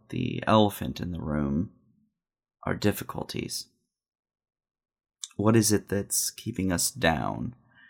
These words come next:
What doubts, what fears, what anxieties are currently plaguing us and preventing us from advancing in life?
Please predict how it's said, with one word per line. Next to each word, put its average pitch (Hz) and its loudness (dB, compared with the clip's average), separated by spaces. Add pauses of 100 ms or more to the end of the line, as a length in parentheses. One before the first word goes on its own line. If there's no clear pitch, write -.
(520)
What - -2
doubts, - 4
what - -14
fears, - 4
what - -4
anxieties 98 4
are 95 -8
currently 95 2
plaguing 101 2
us 62 -2
and - -6
preventing 98 4
us - -4
from - -4
advancing - -6
in 57 -6
life? - -12